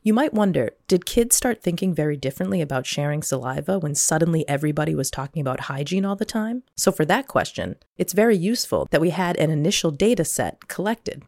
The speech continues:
before the pandemic." Doing the second set of studies on Zoom also allowed the researchers to recruit a much more diverse group of children because the subjects were not limited to families who could come to the lab in Cambridge during normal working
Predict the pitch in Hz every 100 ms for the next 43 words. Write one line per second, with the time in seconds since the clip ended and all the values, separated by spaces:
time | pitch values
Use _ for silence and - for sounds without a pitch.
0 | - 180 208 208 - - - - - -
1 | - - _ _ _ _ _ - 214 214
2 | 196 - 247 - 254 - 143 - 147 -
3 | 135 135 143 135 139 208 170 123 - 175
4 | 214 - 202 156 147 147 147 170 - 139
5 | 135 - 147 147 - 190 185 151 147 202
6 | - 190 170 156 147 147 151 - 151 135
7 | - - 285 175 117 - - - 196 170
8 | - 277 233 180 - - 151 147 175 214
9 | 147 113 139 - 175 180 113 123 - 147
10 | 143 - 151 170 - 139 143 208 165 -
11 | - 147 - 220 180 - - - 147 135
12 | 147 120 151 151 117 - 175